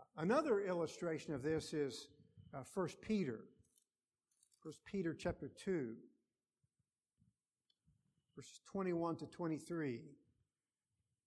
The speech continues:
"For you have been called for this purpose, since Christ also suffered for you, leaving you an example of how to follow in His steps, who committed no sin, was any deceit found in His mouth.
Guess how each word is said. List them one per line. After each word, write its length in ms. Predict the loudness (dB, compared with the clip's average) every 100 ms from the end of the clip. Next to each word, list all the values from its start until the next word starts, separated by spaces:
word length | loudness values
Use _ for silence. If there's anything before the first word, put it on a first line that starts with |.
| _ _ _ _ _ _ _ _ _ _ _ _ _
"For 120 | 4 6
you 160 | 8
have 140 | 8 8
been 160 | 2
called 360 | 4 4 4 4
for 100 | 2
this 160 | 2
purpose, 460 | 0 0 0 -2 -2
since 180 | -4 -4
Christ 420 | -2 2 2 2
also 320 | 0 2 0
suffered 460 | 2 2 2 0 -2
for 120 | -2
you, 320 | 0 2 2
leaving 300 | 4 4 4
you 100 | 0
an 80 | -2
example 480 | 0 2 2 2 -2
of 80 | 0
how 140 | 0
to 100 | 0
follow 460 | -2 -4 -2 -4 -8
in 80 |
His 100 | -10
steps, 500 | -4 -2 -2 -4 -16 -20 _ _ _ 4
who 100 | 8
committed 400 | 8 8 8 8
no 120 | 4
sin, 420 | 4 4 4 4
was 160 | 4 4
any 180 | 4
deceit 480 | 2 0 2 2 0 -4
found 280 | 0 0 0
in 60 |
His 160 | -2 -4
mouth. 400 | -4 -4 -6